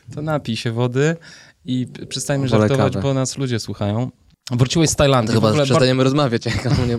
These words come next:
Speaker 2: jak on przestać żartować.
Speaker 1: Kamil, poważnie. Wróciłeś z Tajlandii. Bardzo ci dziękuję w ogóle, że po tylu godzinach, siedemnastu, osiemnastu,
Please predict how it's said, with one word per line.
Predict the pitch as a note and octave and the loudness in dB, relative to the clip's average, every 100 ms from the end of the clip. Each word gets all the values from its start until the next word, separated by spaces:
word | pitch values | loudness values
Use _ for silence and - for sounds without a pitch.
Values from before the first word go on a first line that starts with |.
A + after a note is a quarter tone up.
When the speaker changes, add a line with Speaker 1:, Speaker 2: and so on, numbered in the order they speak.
| F#2+ A#2 | -2 -4
Speaker 2:
jak | A2 | -4
on | G#2+ | -6
przestać | A2 A2+ G#2+ | -6 -4 -2
żartować. | G#2+ A2 G#2 G#2 - _ _ _ | -2 0 0 0 -4 _ _ _
Speaker 1:
Kamil, | C3 G#2 F#2+ - - - _ - | 0 0 -4 -8 -20 -20 _ -8
poważnie. | B2 B2 F#2+ F#2+ - _ D3 C3 - - | -2 -2 -4 -10 -16 _ -20 -18 -18 -4
Wróciłeś | C3+ F3 E3+ | -2 0 -2
z | - | 0
Tajlandii. | C#3 B2 G2+ G2+ | 0 0 0 -2
Bardzo | G#2 C#3 D3+ | 0 0 -2
ci | C#3 | -4
dziękuję | C3+ C#3 - C3+ B2+ | -4 -4 -2 0 0
w | B2 | -2
ogóle, | G#2+ G2+ G#2+ A#2+ | -2 0 0 0
że | A2+ G#2+ | -2 -4
po | - | -4
tylu | A2 D3 B2+ | -2 -2 0
godzinach, | A2+ G2+ G2+ G2 A2+ - | -2 -2 -2 -2 -2 -6
siedemnastu, | - G#2+ G#2+ G#2+ - G#2 | -6 -4 -2 -2 -2 -4
osiemnastu, | G2 G2+ G2+ G2 - G#2 F#2+ F#2+ | -4 -4 -2 -4 -4 -6 -6 -8